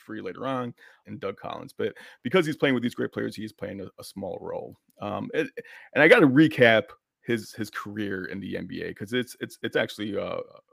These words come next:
really good record. But his first season, he defeats the Boston Celtics and Houston Rockets on the way to the N B A Finals. He's actually leading two and oh, but then loses to the Portland Trail Blazers led by Bill Walton. So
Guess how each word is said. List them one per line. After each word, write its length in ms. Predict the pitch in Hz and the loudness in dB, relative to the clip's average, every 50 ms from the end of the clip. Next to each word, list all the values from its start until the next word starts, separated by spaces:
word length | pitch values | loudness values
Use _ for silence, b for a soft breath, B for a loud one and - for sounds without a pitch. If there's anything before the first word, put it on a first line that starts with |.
| _ _ _ _ _ _ - | _ _ _ _ _ _ -14
really 300 | 120 120 127 139 131 113 | -6 -2 0 2 2 0
good 160 | 104 101 92 - - | 0 -4 -6 -8 -10
record. 340 | - 67 - - - - _ _ | -10 -12 -12 -14 -18 -20 _ _
But 120 | - 110 107 | -10 -10 -6
his 80 | 90 | -2
first 200 | - 180 180 170 | 0 0 0 2
season, 400 | - 147 143 131 135 127 123 123 b b b b b _ _ _ _ _ | 0 0 0 0 0 0 -2 -2 b b b b b _ _ _ _ _
he 140 | _ 127 113 | _ -10 -8
defeats 280 | 117 117 - 131 123 | -6 -4 -2 -2 -2
the 60 | - | -2
Boston 300 | 107 - 110 113 - 127 | 0 0 0 0 0 -4
Celtics 420 | 110 - 104 104 101 - 107 107 - | -6 -4 -4 -4 -4 -4 -8 -12 -10
and 80 | 101 | -10
Houston 240 | 98 107 107 - 113 | -10 -10 -10 -8 -8
Rockets 380 | 110 101 95 98 - 104 101 - - | -6 -6 -6 -6 -8 -10 -12 -12 -12
on 80 | 95 95 | -12 -10
the 60 | 101 | -6
way 200 | 101 101 101 104 | -4 -2 -2 -2
to 100 | - - | -4 -8
the 120 | 98 - | -10 -10
N 100 | - 107 | -8 -8
B 140 | 101 107 104 | -6 -6 -8
A 40 | 104 | -8
Finals. 560 | - 90 90 92 - - _ _ - - - _ _ _ _ | -6 -6 -8 -8 -8 -12 _ _ -20 -20 -20 _ _ _ _
He's 160 | - 120 113 | -2 2 2
actually 260 | 127 120 - - 110 | 2 2 2 -2 -4
leading 300 | 127 147 165 131 120 113 | -2 -2 0 0 -2 -2
two 260 | 110 - - 170 139 120 | -4 -4 -2 0 0 2
and 80 | 113 | 2
oh, 400 | 117 107 92 87 87 - 196 180 _ _ _ _ _ _ _ _ _ _ | 0 0 -2 -2 -4 -8 -10 -12 _ _ _ _ _ _ _ _ _ _
but 100 | 110 104 | -8 -4
then 260 | - 113 110 107 110 | -4 -4 -2 -2 -2
loses 420 | 131 135 143 127 113 113 110 - | 0 0 0 0 -2 -4 -6 -6
to 80 | - 113 | -8 -10
the 60 | 101 | -10
Portland 340 | - - 117 110 107 104 104 | -10 -10 -10 -8 -8 -8 -6
Trail 180 | - 107 101 95 | -4 -4 -4 -2
Blazers 540 | 95 98 95 98 98 95 92 95 90 - | -4 -6 -8 -8 -8 -10 -12 -12 -10 -8
led 160 | 95 101 98 92 | -10 -10 -8 -8
by 200 | 90 92 90 87 | -8 -8 -8 -10
Bill 260 | 92 90 101 92 90 | -10 -10 -10 -10 -8
Walton. 440 | 90 87 60 50 - - - - - | -8 -8 -10 -10 -12 -16 -20 -20 -16
So 300 | - - - 78 80 | -12 -10 -10 -10 -12